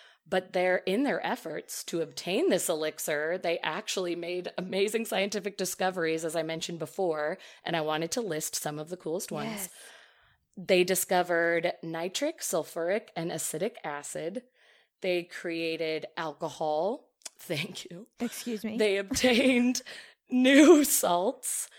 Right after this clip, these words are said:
Speaker 1: They compiled the first system of chemical elements in the world, which, again, this all led to the periodic table as we know it today.
Speaker 2: Mm-hmm.
Speaker 1: Alchemists discovered new substances like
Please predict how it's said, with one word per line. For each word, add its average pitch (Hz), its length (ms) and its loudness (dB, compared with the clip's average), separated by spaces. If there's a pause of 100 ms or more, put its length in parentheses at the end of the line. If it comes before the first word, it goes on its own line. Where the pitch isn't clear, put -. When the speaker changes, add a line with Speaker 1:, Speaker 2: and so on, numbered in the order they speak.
(340)
Speaker 1:
They 185 580 0
compiled 170 560 -4
the 165 80 -6 (140)
first 185 420 -6
system 165 400 -2
of 160 140 -6
chemical 165 500 -2
elements 175 460 0
in 151 100 -2
the 151 80 -4
world, 147 540 -6
which, 143 480 -6
again, 143 480 -6 (120)
this 151 280 -10
all 151 240 0
led 147 240 -6
to - 120 -8
the 151 200 -14 (100)
periodic 143 580 -6
table 233 320 2
as 254 140 2
we 165 80 0
know 151 140 -2
it 220 80 -6
today. 226 300 0
Speaker 2:
Mm-hmm. 247 60 -2 (920)
Speaker 1:
Alchemists 180 580 2
discovered 160 840 2
new 160 360 0
substances 156 640 -4
like 151 160 -6